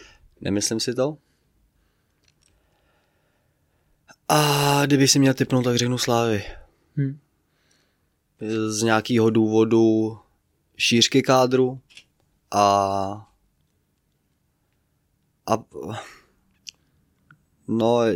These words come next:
Speaker 1: já to asi nedokážu úplně jako, eh, nějak jako přesně artikulovat, ale tak já samozřejmě, já jsem expert na baterky, jako já jsem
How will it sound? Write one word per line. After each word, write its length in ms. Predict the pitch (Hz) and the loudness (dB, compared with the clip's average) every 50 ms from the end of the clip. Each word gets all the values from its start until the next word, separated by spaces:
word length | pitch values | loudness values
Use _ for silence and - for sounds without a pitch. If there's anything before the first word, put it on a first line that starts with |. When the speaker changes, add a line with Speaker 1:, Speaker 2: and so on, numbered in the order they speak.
| 85 - - | -4 -4 -2
Speaker 1:
já 140 | 110 117 117 | 0 0 0
to 140 | - 120 | 0 0
asi 200 | 120 117 - 135 | -2 0 0 0
nedokážu 500 | 123 123 117 117 - 120 117 117 117 127 | 0 2 0 2 2 2 2 2 0 -2
úplně 220 | 113 107 123 120 117 | -4 -2 0 0 0
jako, 380 | 110 107 - 120 117 113 110 110 110 110 110 107 110 | 0 0 0 0 2 2 2 0 0 0 -2 -4 -4
eh, 40 | 113 | -4
nějak 240 | 117 113 110 107 110 | -2 -2 -2 -2 -4
jako 220 | 107 104 110 104 - _ _ _ _ - | -4 -6 -6 -6 -8 _ _ _ _ -10
přesně 340 | - - 120 110 - 120 110 | -8 -4 -4 -2 -2 -2 -2
artikulovat, 600 | 107 101 - 123 - - 101 92 87 92 92 - | -2 -2 -4 -6 -6 -4 -4 -4 -4 -6 -8 -10
ale 520 | - - 98 101 101 98 98 98 104 107 107 _ _ _ _ _ _ _ - _ _ _ _ _ | -8 -6 -4 -4 -2 -4 -4 -6 -8 -12 -14 _ _ _ _ _ _ _ -20 _ _ _ _ _
tak 160 | - 113 - | -4 0 2
já 160 | 123 117 113 110 | 2 2 2 0
samozřejmě, 420 | 110 113 110 107 107 110 110 107 | 0 -2 0 0 0 0 2 0
já 100 | 104 101 | 0 0
jsem 200 | - - 110 92 | 0 -2 -2 -2
expert 380 | 98 - - - - 110 104 - | -4 -6 -6 -4 -2 -4 -2 -2
na 100 | 110 104 | -2 -2
baterky, 420 | 110 110 - 107 98 - - 95 | -2 -2 -2 -4 -8 -8 -8 -8
jako 180 | 90 90 - 101 | -8 -8 -8 -8
já 220 | 95 95 95 95 101 101 95 - - - | -8 -8 -8 -10 -12 -14 -16 -20 -14 -6
jsem 380 | - - - 104 104 104 101 101 | -4 -4 -2 -2 -4 -6 -8 -10